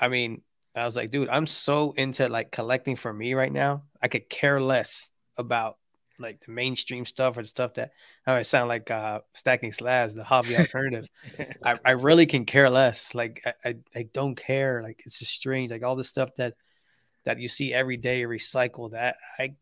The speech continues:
Speaker 1: don't give a crap about that stuff right now. Like,
Speaker 2: Which
Speaker 1: it's
Speaker 2: is funny 'cause it's, it's a total one eighty from when you first started.
Speaker 1: Yeah.
Speaker 2: When you were, you were purchasing stuff with the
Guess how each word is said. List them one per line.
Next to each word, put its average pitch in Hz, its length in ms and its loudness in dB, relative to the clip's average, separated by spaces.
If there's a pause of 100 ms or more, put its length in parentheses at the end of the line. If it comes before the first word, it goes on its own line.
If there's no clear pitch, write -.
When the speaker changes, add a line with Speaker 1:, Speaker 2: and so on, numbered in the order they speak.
Speaker 1:
don't 110 240 -8 (100)
give 120 180 -6
a 104 60 -20 (100)
crap 135 440 0
about 113 320 -6
that 113 160 -14
stuff - 340 -10
right 110 120 -14
now. 107 280 -14 (320)
Like, 120 120 -8 (120)
Speaker 2:
Which 156 160 -4
Speaker 1:
it's - 60 -16
Speaker 2:
is 127 120 -8
funny 156 280 0
'cause 120 200 -4
it's, 113 280 -10
it's 135 160 -8
a 127 60 -8
total 151 320 2
one 143 180 0
eighty 143 260 2
from 135 200 -10
when 127 140 -6
you 123 80 -6
first 131 300 -2
started. 139 360 0
Speaker 1:
Yeah. 139 120 0 (360)
Speaker 2:
When 127 180 -6
you 131 100 0
were, 156 160 6
you 156 220 4
were 160 100 6
purchasing 139 520 0
stuff - 420 -2 (560)
with 143 180 -2
the 127 220 -2